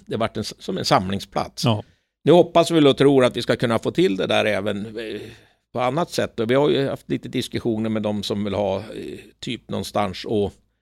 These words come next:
Speaker 1: och vara och, och, och, eh, inte kanske meka, men liksom någon samlingsplats där man kan ha och, och även köra lite bana och sånt där, lära
Speaker 2: Mm.
Speaker 1: sig, lära sig att köra bil helt enkelt.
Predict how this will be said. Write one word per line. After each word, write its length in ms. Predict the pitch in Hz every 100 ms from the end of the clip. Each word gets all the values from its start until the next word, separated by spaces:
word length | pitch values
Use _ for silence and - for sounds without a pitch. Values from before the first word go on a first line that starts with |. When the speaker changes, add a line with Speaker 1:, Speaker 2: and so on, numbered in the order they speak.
| _ _ _ _ -
Speaker 1:
och 100 | 147
vara 280 | 127 113 120
och, 360 | 131 120 117 127
och, 460 | 123 113 - 120 113
och, 100 | 110
eh, 260 | 113 123 110 107 - - 95
inte 200 | 143 127
kanske 220 | 139 -
meka, 480 | 135 135 104 - 127
men 160 | 113 110
liksom 240 | 104 113
någon 120 | 113
samlingsplats 760 | - 123 98 101 - 110 - -
där 100 | 110
man 160 | 104
kan 180 | 98 98
ha 80 | 101
och, 240 | 107 110 -
och 100 | 135
även 180 | 107 127
köra 320 | - 127 143
lite 220 | 170 -
bana 440 | 147 156 87 92
och 60 | 90
sånt 160 | 101 92
där, 100 | 98
lära 220 | 101 95
Speaker 2:
Mm. 160 | 120
Speaker 1:
sig, 260 | 107 101 101 98 _ _ _ _ - _ _ _ _
lära 280 | 143 117 120
sig 120 | -
att 40 | -
köra 220 | 107 104
bil 240 | 123 254 -
helt 200 | 87 -
enkelt. 320 | - - -